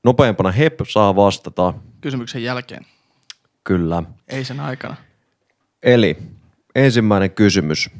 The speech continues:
Speaker 1: System of a Downillahan on hyvin tunnetut kansitaiteet.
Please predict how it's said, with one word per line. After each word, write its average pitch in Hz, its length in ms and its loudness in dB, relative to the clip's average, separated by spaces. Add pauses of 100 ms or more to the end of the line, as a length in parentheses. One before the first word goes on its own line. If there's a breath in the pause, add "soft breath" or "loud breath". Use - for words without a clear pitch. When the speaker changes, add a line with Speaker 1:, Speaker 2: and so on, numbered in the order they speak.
(560)
Speaker 1:
System 156 440 0
of 120 60 0
a 110 80 0
Downillahan 95 1120 0
on 95 200 0 (140)
hyvin 120 380 0 (260)
tunnetut 101 720 -4
kansitaiteet. 104 1200 0